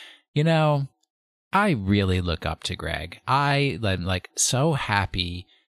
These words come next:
that being part of this podcast and everything has put me in contact with so many people, but it's like, of all those people, I, I really look up to Greg. You know, he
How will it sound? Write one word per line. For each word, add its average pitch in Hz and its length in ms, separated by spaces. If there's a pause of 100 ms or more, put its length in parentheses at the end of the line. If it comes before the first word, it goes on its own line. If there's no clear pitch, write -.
that 92 600 (420)
being 131 280
part 110 560
of 87 540
this 85 180
podcast 120 720
and 101 80
everything 92 380
has 87 160
put - 240
me 120 180
in 101 80
contact 92 500
with 87 100
so 117 180
many 110 160
people, 95 340
but 104 100
it's 95 120
like, 98 120
of 110 140
all 151 160
those 143 180
people, 82 560
I, 95 200
I 104 80
really 131 500
look 107 220
up 92 200
to - 120
Greg. 85 480 (420)
You 104 140
know, 90 260
he 120 640